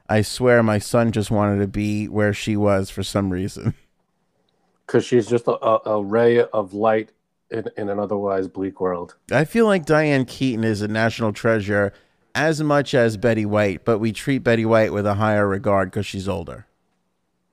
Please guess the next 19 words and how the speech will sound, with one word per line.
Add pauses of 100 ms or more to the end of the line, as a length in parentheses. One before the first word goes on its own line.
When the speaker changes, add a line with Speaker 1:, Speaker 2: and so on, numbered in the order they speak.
(680)
Speaker 2:
Maybe. (280)
Speaker 1:
Not
a
fair
statement.
Speaker 2:
But,
I
mean, (100)
Betty
White, (1300)
classic. (100)
You
know,
she's
just
been
around
forever. (100)
And